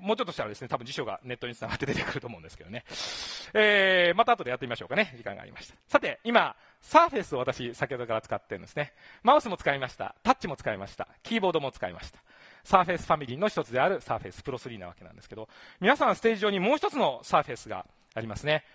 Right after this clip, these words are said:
この大きい方じゃないですよ。こちら側のサーフェスです。こちら側のサーフェスもプロスリーなんですけど、こちらのサーフェスは実は私のパソコンです。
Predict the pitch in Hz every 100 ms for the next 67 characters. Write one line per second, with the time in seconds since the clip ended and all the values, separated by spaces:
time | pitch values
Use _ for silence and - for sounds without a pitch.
0 | _ 311 339 370 254 147 123 - 208 -
1 | _ _ _ _ - 226 170 131 95 -
2 | - - - _ - - - 285 320 330
3 | 330 330 262 - 240 254 233 190 160 160
4 | 123 95 95 - 147 196 180 _ _ _
5 | _ _ _ _ _ _ _ - - 269
6 | 294 302 339 302 170 - 120 135 120 -
7 | 147 139 247 233 220 190 165 131 110 107